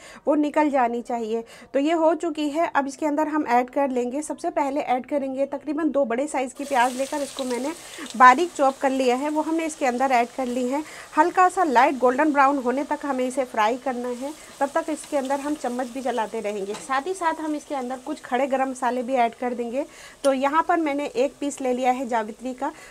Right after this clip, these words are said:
दो piece हमने यहाँ पे cinnamon stick ली है, एक हमने star अनीस लिया है, तकरीबन आठ से दस हमने लौंग ले ली हैं, सात से आठ हमने यहाँ पर छोटी इलायची ली है और एक टीस्पून के बराबर हमने काली मिर्चें ले ली हैं और एक बड़ी इलायची और दो हमने तेज़पात लिए हैं और इसको हमने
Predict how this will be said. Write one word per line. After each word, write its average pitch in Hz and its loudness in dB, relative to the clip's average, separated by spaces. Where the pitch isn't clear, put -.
दो 285 4
piece 339 -2
हमने 311 0
यहाँ 277 0
पे 285 -2
cinnamon 262 -4
stick 254 -8
ली 254 -4
है, 294 -6
एक 294 0
हमने 294 -2
star 247 2
अनीस 254 -2
लिया 277 -2
है, 294 -6
तकरीबन 254 -4
आठ 240 0
से 269 -2
दस 262 -2
हमने 254 -2
लौंग 233 -2
ले 285 0
ली 285 -2
हैं, 311 -4
सात 294 8
से 330 0
आठ 277 4
हमने 262 -4
यहाँ 254 0
पर 269 0
छोटी 269 0
इलायची 285 2
ली 277 -2
है 311 -2
और 277 4
एक 311 0
टीस्पून 277 -4
के 269 -2
बराबर 247 0
हमने 269 -6
काली 254 2
मिर्चें 285 -2
ले 277 0
ली 254 -2
हैं 302 -4
और 247 -2
एक 247 -4
बड़ी 240 -2
इलायची 277 -4
और 254 2
दो 269 2
हमने 349 4
तेज़पात 294 0
लिए 277 -2
हैं 302 -4
और 349 -2
इसको 269 -4
हमने 254 -4